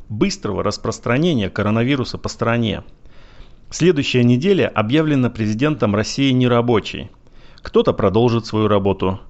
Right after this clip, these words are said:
кто-то вынужденно будет находиться дома. Это своего рода каникулы, только без возможности повеселиться, ведь все увеселительные учреждения закрываются на неделю.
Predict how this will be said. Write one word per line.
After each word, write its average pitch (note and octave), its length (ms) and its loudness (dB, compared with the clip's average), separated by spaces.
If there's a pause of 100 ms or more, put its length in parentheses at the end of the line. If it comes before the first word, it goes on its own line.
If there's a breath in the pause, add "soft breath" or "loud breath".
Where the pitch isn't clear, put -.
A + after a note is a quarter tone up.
кто-то A3 300 2
вынужденно G2+ 640 0
будет C3+ 240 -2
находиться G2+ 520 -4
дома. D#2+ 420 -2 (600 soft breath)
Это E3+ 200 2
своего D#3+ 340 2
рода D#3+ 180 2
каникулы, A#2+ 640 0 (260)
только A#2 260 0
без B2+ 180 0
возможности C#3 560 0
повеселиться, B2 840 -2 (160)
ведь A2 220 -4
все - 260 -2
увеселительные A2+ 680 -2
учреждения C#3+ 840 -2
закрываются C3+ 680 -2
на C3+ 100 0
неделю. B2+ 520 -2